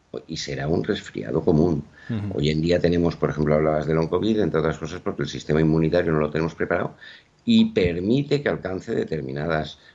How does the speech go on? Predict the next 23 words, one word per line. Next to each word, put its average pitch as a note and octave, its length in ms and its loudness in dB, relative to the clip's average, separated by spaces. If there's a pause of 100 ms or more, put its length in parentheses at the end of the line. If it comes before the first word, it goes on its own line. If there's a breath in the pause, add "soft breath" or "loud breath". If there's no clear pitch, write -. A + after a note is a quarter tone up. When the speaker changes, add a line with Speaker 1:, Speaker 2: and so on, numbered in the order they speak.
Speaker 1:
localizaciones, F#2 1080 0
determinados C2 720 -6
tropismos, A2 640 2 (760)
que D#2 120 2
no E2 100 2
va A#2+ 80 4
a - 20 4
alcanzar C#2 560 -4
con B1+ 140 -6
un A#1+ 160 -6
sistema B1+ 420 -2
inmunitario B1+ 580 0
preparado C#2 500 2
bien C2+ 180 0
a C2+ 80 -2
través C2 300 0
de B1 100 0
la A#1+ 80 -2
infección A#1+ 540 -2
o A#1 60 -2
de A1 60 2
la G#1+ 100 2
vacuna. A1 460 -2